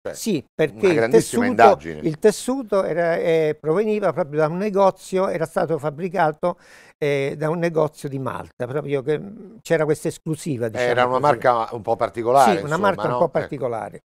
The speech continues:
Speaker 2: Fu interrogato pu-, pure il proprietario di, del negozio che la vendette e lui si ricordava che era stato un libico ad
Speaker 1: Ecco.
Speaker 2: acquistare questi pantaloni e da lì poi è nata la pista libica.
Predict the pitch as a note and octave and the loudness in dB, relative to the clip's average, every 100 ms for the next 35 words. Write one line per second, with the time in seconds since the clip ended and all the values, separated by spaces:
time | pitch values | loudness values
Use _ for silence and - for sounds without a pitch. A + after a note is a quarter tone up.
0 | _ - - - - F3 F#3 F3+ E3+ F3 | _ -20 -20 -20 -2 2 4 6 6 8
1 | E3 E3 D#3+ C3+ D3+ - E3+ D3 - C3+ | 6 4 4 -2 -4 -8 -2 -2 -2 -6
2 | C#3+ C#3+ D3+ C3+ B2 B2+ B2 A#2+ A2+ A#2 | -2 2 2 0 -4 -6 -6 -6 -4 -4
3 | B2+ B2+ C#3 - A#2+ A#2+ A#2+ C3 B2+ B2 | -4 -2 -2 -4 -8 -6 -6 -6 -6 -6
4 | - - F#3 A#3+ _ _ - D#3+ A3+ F#3+ | -6 -6 -6 -8 _ _ -8 -4 -4 -2
5 | E3+ D#3+ G#3 F3 E3 F3 D3+ D#3 D#3 - | -4 -2 -2 2 2 2 0 -2 -2 -2
6 | D3 D#3+ F3+ G3 G3+ E3+ F#3+ - G#3 G#3+ | -4 -4 -4 -4 -6 -6 -6 2 2 0
7 | E3 D3+ - F3 - C3 B2+ C3+ C#3+ B2+ | -2 -2 -2 -6 -2 0 2 0 -6 -8
8 | D3+ C3 B2 C3+ A2+ G2+ G#2+ C3+ D#3+ E3+ | -6 -6 -6 -6 -4 -6 -6 -4 0 0
9 | G3 - D#3 C#3 D3 D3+ C3 C3+ C3 - | 0 -4 -2 -2 -2 -2 0 0 0 -4
10 | C#3 - - C3+ A#2 G2+ G#2 A2 A2+ | -12 -8 -6 -4 -6 -12 -12 -10 -10